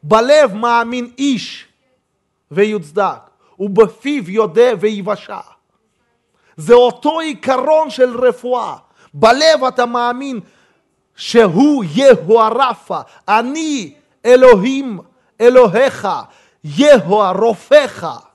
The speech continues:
אם תצייד לי, אם תעשה את רצוני, אם תקשיב לי, אם תאהב אותי,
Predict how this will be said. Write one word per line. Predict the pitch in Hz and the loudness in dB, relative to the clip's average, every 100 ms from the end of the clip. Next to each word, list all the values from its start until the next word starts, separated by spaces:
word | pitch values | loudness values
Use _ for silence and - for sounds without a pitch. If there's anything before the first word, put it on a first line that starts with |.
| _ _ _ _ _ | _ _ _ _ _
אם | 294 330 320 262 - | 4 4 4 -2 -6
תצייד | 269 190 - 269 277 302 214 | -6 -2 -2 0 2 2 0
לי, | 180 151 120 _ _ _ _ 277 | -6 -16 -20 _ _ _ _ -2
אם | 320 330 277 196 156 | 2 2 0 -6 -6
תעשה | 233 233 247 240 - - 320 277 185 - | -2 0 -2 -4 -10 0 2 2 -2 -2
את | 226 226 | -2 2
רצוני, | 233 233 240 233 233 226 143 _ _ _ _ _ _ _ | 2 0 0 -2 -2 -14 -16 _ _ _ _ _ _ _
אם | 285 320 294 - | 2 2 0 -2
תקשיב | 247 240 - 330 320 247 | -2 -2 -8 -4 -4 -4
לי, | 190 156 123 _ _ _ - | -10 -12 -14 _ _ _ -2
אם | 302 330 277 | 2 2 0
תאהב | 262 240 240 330 294 | 0 4 4 4 2
אותי, | 240 - - 143 | -2 -6 -12 -20